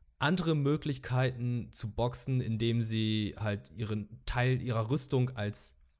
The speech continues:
Panzerung benutzen, als Köder oder, ähm,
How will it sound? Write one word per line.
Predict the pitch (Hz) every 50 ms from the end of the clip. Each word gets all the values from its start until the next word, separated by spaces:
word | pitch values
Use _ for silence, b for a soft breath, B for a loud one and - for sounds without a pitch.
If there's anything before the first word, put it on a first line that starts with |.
| _ _ _ _ _ _ - - - - - _
Panzerung | - - 156 185 - 147 120 110 101
benutzen, | 113 113 117 117 - - 160 160 160 - _ _ _ _ _ _ _ -
als | - 107 - - -
Köder | - - 127 135 147 147 143 135 131 127 85
oder, | 110 110 110 104 104 110 B B B B B B B B B B B B B - -
ähm, | 95 92 90 90 90 95 98